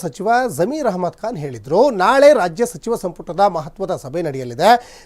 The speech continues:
ಸಭೆಯಲ್ಲಿ ಜಾತಿ ಗಣತಿ ವರದಿಯ ಅಂಕಿ ಅಂಶದ ಬಗ್ಗೆ ಚರ್ಚೆ ಮಾಡಲಾಗುವುದು ಅಂತ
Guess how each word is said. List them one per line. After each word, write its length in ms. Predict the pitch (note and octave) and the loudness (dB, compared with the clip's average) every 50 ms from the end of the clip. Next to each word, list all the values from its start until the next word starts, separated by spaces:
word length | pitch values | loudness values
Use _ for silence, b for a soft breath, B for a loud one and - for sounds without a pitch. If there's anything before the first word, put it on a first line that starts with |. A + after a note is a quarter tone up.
| - - | 2 6
ಸಭೆಯಲ್ಲಿ 460 | A3+ A#3 C#4 D#4 D#4 D#4 D4+ D4+ D#4 | 6 8 8 8 6 6 6 4 4
ಜಾತಿ 360 | B3 G3 G3+ F#3+ - - A#3 | 4 4 2 2 2 0 -2
ಗಣತಿ 360 | F#3+ F#3+ F3+ F3+ E3+ - G#3+ | -2 -2 -2 -2 -4 -4 -4
ವರದಿಯ 420 | G3+ E3 E3 D#3+ D3+ D#3+ E3+ F3+ F#3 E3+ | -4 -2 -4 -4 -4 -2 0 2 2 2
ಅಂಕಿ 280 | D3+ F3 F3+ - A#3+ A#3 | 0 -4 -6 -4 -2 -2
ಅಂಶದ 320 | G3 F3 D#3+ - - D3+ | -2 -2 -4 -8 -10 -10
ಬಗ್ಗೆ 300 | D#3 C#3 D3+ C3+ E3 G#3+ | -8 -8 -6 -4 -4 -4
ಚರ್ಚೆ 360 | G#3+ - - F3 - - - | -4 -4 -8 -8 -6 -6 -4
ಮಾಡಲಾಗುವುದು 840 | B3+ G3 E3+ D#3 D3+ D3 C#3+ C#3+ C#3 B2+ C3+ B2 C3 A#2+ C3 B2+ A#2+ A2+ | -4 -4 -4 -4 -4 -4 -4 -6 -6 -8 -10 -10 -10 -10 -8 -8 -8 -10
ಅಂತ 160 | A2+ - | -2 0